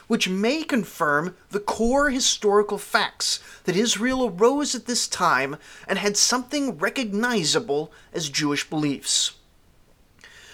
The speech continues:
But as with everything, this evidence as well is contested. It is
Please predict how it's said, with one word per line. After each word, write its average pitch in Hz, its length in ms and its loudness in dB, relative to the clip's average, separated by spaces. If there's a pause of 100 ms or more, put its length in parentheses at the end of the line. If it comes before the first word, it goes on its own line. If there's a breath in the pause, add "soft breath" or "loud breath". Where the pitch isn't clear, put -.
(360 loud breath)
But 170 100 4
as 277 240 6
with 330 160 0
everything, 165 680 0
this 190 280 2
evidence 165 600 0
as 247 300 0
well 151 500 4
is 151 380 0
contested. - 800 -2 (960 loud breath)
It 240 140 2
is 302 220 0